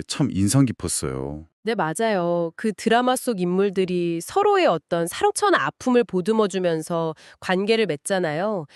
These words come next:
Speaker 2: 그런 모습이 뭐 거창한 구호가 아니라 실제 우리 삶의 현장에서 하나님 나라를 어떻게 살아낼 수 있는지 그걸 좀 구체적으로 보여주는 예시라고 설명하시더라고요.
Speaker 1: 네,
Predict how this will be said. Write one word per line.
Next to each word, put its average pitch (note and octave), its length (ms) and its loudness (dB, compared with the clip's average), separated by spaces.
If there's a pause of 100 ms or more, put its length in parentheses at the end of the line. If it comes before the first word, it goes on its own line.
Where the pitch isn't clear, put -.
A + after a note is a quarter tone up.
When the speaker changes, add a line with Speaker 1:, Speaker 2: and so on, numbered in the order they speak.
(380)
Speaker 2:
그런 C4+ 200 4
모습이 A3+ 720 -2 (100)
뭐 E3+ 140 -6
거창한 C#4+ 680 2
구호가 A#3 440 2
아니라 D#3 480 -2 (420)
실제 G#4+ 380 2
우리 A#3 240 2
삶의 D#4+ 300 2
현장에서 D4+ 840 2
하나님 G4 460 2
나라를 A#3+ 380 2
어떻게 B3+ 400 -4
살아낼 F#4 420 0
수 - 100 -6
있는지 E3 840 -4 (340)
그걸 A#3 220 2
좀 B3 160 -2
구체적으로 C4 760 0
보여주는 A3 560 0
예시라고 B3 520 0
설명하시더라고요. C4 1300 0
Speaker 1:
네, E2 400 4